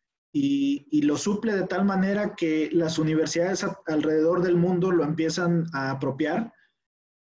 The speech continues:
empiezan a darle mucha importancia al uso de esta herramienta porque en nueve sencillos bloques,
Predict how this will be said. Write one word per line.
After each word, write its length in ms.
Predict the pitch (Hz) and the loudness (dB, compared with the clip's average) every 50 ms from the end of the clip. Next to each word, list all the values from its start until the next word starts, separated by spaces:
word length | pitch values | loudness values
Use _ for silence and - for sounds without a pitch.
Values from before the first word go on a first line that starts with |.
| _ _ _ | _ _ _
empiezan 520 | 131 135 131 135 147 156 - 180 170 165 | -8 -8 -4 -4 -4 -4 -2 -2 -2 -2
a 100 | 156 156 | -2 0
darle 140 | 165 170 170 | 0 0 2
mucha 260 | 165 170 170 165 185 | 2 0 0 0 -2
importancia 840 | 175 165 160 147 147 - 170 175 180 170 185 190 175 170 165 156 | -2 -2 -2 -4 -4 -4 -4 -4 -2 -2 -2 -2 -2 0 0 -2
al 340 | 143 - - - 135 139 143 | -4 -4 -6 -2 0 2 4
uso 280 | 170 175 170 - 185 170 | 4 2 2 2 0 0
de 80 | 175 | 0
esta 160 | 180 170 170 185 | 0 -2 -2 -2
herramienta 580 | 170 165 160 151 151 160 165 170 165 196 170 | 0 0 0 0 0 0 0 0 0 -2 -4
porque 540 | - - 143 147 147 - 151 147 151 147 147 | -4 -4 -4 -4 -4 -2 -2 0 0 -2 -2
en 220 | - 156 147 147 151 | -2 -2 -2 -2 -2
nueve 340 | 160 170 175 185 190 196 185 | -2 -2 0 0 0 -2 0
sencillos 560 | 170 175 170 165 165 165 185 190 175 170 165 | 0 0 0 -2 -2 -2 0 0 0 2 2
bloques, 600 | 170 180 185 185 185 - 202 226 220 - - _ | 2 2 2 0 -2 -2 -4 -4 -4 -6 -12 _